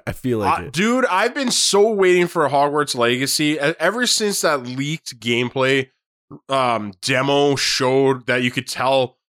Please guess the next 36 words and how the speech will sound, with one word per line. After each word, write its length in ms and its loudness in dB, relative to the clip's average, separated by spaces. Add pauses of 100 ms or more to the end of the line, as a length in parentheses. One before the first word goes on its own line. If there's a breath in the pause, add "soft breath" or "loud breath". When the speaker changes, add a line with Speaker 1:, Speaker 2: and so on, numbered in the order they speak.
(160)
Speaker 2:
was 160 0
only 160 2
supposed 360 -2
to 60 -12
be, 120 0
like, 160 2
a 80 -2
selling 520 0
feature 540 -4
towards 520 -6
actual, 540 -4
like, 200 -8
the 80 -8
developer 480 -6
to 80 -6
show 180 -6
'em 60 -6
what 160 -6
they've 120 -10
been 140 -12
doing. 380 -8 (240 soft breath)
It 60 -4
wasn't 400 0
supposed 260 -4
to 40 -16
be 120 -6
seen 300 -6
by 140 -2
us, 260 -2 (260 soft breath)
but 100 2
it 60 0
showed 240 2
everything. 320 -4
It 80 -6
showed 240 -4
character 640 -2